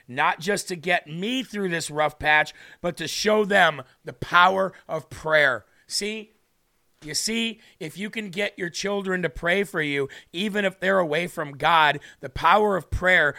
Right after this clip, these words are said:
will transform them, not transgender them, will transform them from the one person that they are to the person who God created them to be. It's just about the power of prayer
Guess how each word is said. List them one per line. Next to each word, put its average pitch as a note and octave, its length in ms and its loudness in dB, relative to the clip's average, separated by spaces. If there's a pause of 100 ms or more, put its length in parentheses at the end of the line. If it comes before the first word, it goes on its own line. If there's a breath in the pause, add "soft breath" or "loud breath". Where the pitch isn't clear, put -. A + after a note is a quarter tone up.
(120 loud breath)
will C#3 140 -12
transform F3+ 760 -4
them, D3+ 280 0 (200 loud breath)
not D3 240 -2
transgender G3+ 800 -4
them, C3+ 220 -2 (220 loud breath)
will D#3 160 -10
transform F#3+ 680 -6
them C3 220 -2 (160 loud breath)
from E3 300 -10
the D3 80 -4
one F#3 320 -4
person F#3 380 -8
that E3+ 120 -6
they D#3 220 -4
are D3+ 260 0 (220 loud breath)
to D#3 100 -16
the C#3+ 80 -12
person D#3+ 400 -8
who D#3+ 80 -8
God D3 380 2
created C#3+ 420 -2
them C#3 160 -8
to C3 60 -8
be. B2+ 280 -8 (240 loud breath)
It's D#3 300 0
just D#3+ 500 -4 (200 soft breath)
about D3+ 520 -4
the C#3 120 -10
power D3 580 0
of B2+ 180 -8
prayer C#3 460 0